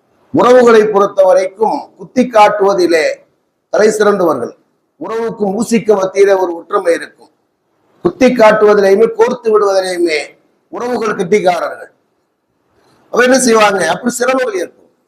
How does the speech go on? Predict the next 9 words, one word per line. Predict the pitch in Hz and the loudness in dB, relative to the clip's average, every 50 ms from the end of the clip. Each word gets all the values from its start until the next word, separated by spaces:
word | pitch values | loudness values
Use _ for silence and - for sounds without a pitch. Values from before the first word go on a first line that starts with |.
| _ _ | _ _
இதை | - 165 175 170 | 0 0 2 2
மார்க்கம் | 170 180 202 196 - 196 175 | 0 -2 -8 -8 -10 -12 -10
தடை | 147 156 151 160 | -8 -4 -2 -2
செய்கிறது. | 156 156 - - 110 - _ _ _ _ _ _ _ _ _ _ _ _ - | -4 -4 -6 -14 -14 -16 _ _ _ _ _ _ _ _ _ _ _ _ -2
குர்ஆனில் | 175 190 196 190 185 180 175 165 160 | 0 2 2 2 2 0 0 0 -2
அல்லாஹ் | 175 185 185 170 170 - - | -2 -4 -2 -4 -4 -4 -6
தஆலா | 143 143 135 135 160 190 202 196 - - _ _ _ _ _ _ _ _ | -8 -6 -6 -4 -4 -2 -2 -4 -4 -8 _ _ _ _ _ _ _ _
நான்காவது | - 302 285 294 190 196 190 180 170 175 | -6 -6 -4 -4 -4 -4 -4 -4 -4 -6
சூரா, | 165 - 170 160 143 | -4 -2 0 0 0